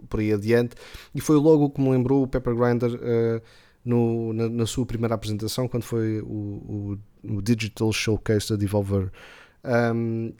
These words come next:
que é basicamente aqui um, uma, uma personagem que tem uma broca e que anda a furar tudo as paredes para,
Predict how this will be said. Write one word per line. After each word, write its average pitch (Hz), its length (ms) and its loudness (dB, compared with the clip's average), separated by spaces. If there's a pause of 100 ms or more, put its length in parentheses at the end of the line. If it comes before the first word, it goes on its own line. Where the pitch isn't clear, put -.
que - 180 0
é 135 40 4
basicamente 135 560 -2
aqui 110 420 -6
um, 90 400 -6 (200)
uma, 104 320 -2
uma 123 180 2
personagem 147 560 2
que - 100 -6
tem 135 460 2 (480)
uma 131 220 6
broca 151 580 6
e 151 140 -2
que 143 280 -2
anda 143 180 0
a - 20 0
furar 135 300 -2
tudo 131 960 0 (320)
as 127 100 -2
paredes 135 460 4
para, 120 600 2